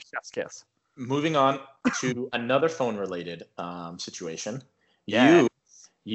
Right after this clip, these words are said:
Speaker 2: you happen to have, um, a dear friend on your phone.
Speaker 1: A guest of the podcast.
Speaker 2: This, yeah, a recurring.
Speaker 1: An, an, an award-winning guest. Yeah, so, um,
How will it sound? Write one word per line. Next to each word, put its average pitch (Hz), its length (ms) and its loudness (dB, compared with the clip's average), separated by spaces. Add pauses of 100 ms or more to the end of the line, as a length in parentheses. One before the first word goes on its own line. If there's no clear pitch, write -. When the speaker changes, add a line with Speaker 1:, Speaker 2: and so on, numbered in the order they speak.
(140)
Speaker 2:
you 185 40 6
happen 127 300 4
to 104 60 0
have, 98 500 -4 (120)
um, 92 460 -6 (760)
a 98 60 -6
dear 98 260 -4
friend 87 460 -6 (1040)
on 87 180 -6
your 80 100 -10
phone. 67 260 -12 (420)
Speaker 1:
A 95 540 -2
guest 101 400 -4
of - 60 -20
the - 60 -8
podcast. - 600 -4 (240)
Speaker 2:
This, 104 200 -6
yeah, 139 240 -2 (220)
a 110 60 -10
recurring. 101 480 0 (260)
Speaker 1:
An, 95 200 -6
an, 92 300 -4 (140)
an 92 120 -2
award-winning 98 640 0
guest. 92 460 -6 (100)
Yeah, 113 280 0
so, 117 420 4
um, 117 360 4